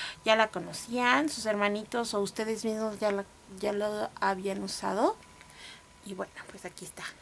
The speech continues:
el traserito de los crayones. Doce colores, muy bonitos.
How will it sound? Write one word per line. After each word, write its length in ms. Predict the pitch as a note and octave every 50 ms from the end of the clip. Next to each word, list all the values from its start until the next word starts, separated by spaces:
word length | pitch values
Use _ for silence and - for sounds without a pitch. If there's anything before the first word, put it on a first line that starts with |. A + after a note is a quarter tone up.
| - -
el 180 | G#3+ G#3 G#3
traserito 640 | - G#3 G3+ G3 - - G#3+ G#3 G#3 G3 - G#3 G#3
de 140 | G3+ G3+
los 240 | G3+ G3 F#3+ F#3+ -
crayones. 640 | - - - G3+ F#3+ F3+ - - - - - - - - - - - - - - - - - - - - - - - - - - - - - - - - - - - - - - - - - - - - - - - - - - - - - - - - - - - - - - - - - - - - - -
Doce 320 | - C4 C4 B3+ - C4+
colores, 800 | - - - A3 G#3+ A3 A#3+ C4 C#4+ D#4 E4+ G4 G#4 - - - -
muy 480 | C4+ B3 B3 B3+ C4 C#4 C#4+ D4 D4 C#4+
bonitos. 960 | A#3 - A3 G#3+ A3+ B3 C#4 D4 D4+ - - E4 E4 E4+ F4 F4 - - -